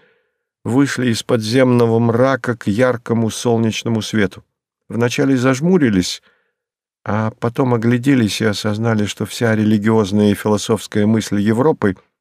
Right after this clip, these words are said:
имеет своим первоисточником древнеегипетский герметизм».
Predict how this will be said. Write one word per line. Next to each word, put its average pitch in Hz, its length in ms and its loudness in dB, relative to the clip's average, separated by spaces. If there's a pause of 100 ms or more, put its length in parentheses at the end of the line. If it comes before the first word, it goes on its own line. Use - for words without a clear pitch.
(580)
имеет 123 400 2
своим 110 320 0
первоисточником 117 1040 0
древнеегипетский 107 1300 0
герметизм». 107 1040 -4